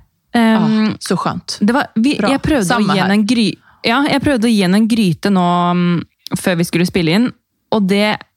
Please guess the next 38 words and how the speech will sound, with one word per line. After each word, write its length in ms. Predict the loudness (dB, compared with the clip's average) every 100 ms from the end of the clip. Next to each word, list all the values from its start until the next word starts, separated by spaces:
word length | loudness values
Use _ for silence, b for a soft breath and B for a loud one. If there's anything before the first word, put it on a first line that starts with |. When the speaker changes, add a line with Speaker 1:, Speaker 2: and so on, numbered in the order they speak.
| -2
Speaker 1:
eh, 680 | 2 2 2 2 2 0 0
var 140 | 0 0
ikke 180 | 0 0
like 340 | 2 0 -2 -4
populært. 340 | -2 -2 0
Det 80 | 0
var 80 | 0
en 80 |
sånn 200 | 2 2
bulgur- 800 | 2 2 0 0 2 2 2 0 -2
og 540 | -2 0 0 0 -2
grønnsaksgryte. 1080 | 0 0 2 0 -2 -6 -6 -2 -2 -2 -4 -4 B B B B B B B -4
Eh, 300 | 0 2 2
den 160 | 2 2
var 100 | 0
ikke 160 | 0
like 300 | 0 0 -2
populær, 520 | -4 -2 -2 0 -2 -2
men, 420 | 0 2 2 2
eh, 920 | 2 2 2 2 0 0 0 -4 -2 0
hun 120 | 0
spiser, 640 | -2 -2 -2 0 0 0
bortsett 260 | 0 -2 0
fra 100 | 0
det, 140 | 0 0
så 80 | -2
spiser 360 | -2 -2 0
hun 80 | 0
liksom 200 | 2 0 -2
alt 480 | -2 -2 -6 -12 -4
hun 180 | 0 2
har 100 | 0
smakt 340 | -2 -6 -6
på, 140 | -4 -2
og 80 | 0
det 120 | 0
liker 260 | 0 -2 -2
hun. 180 | -2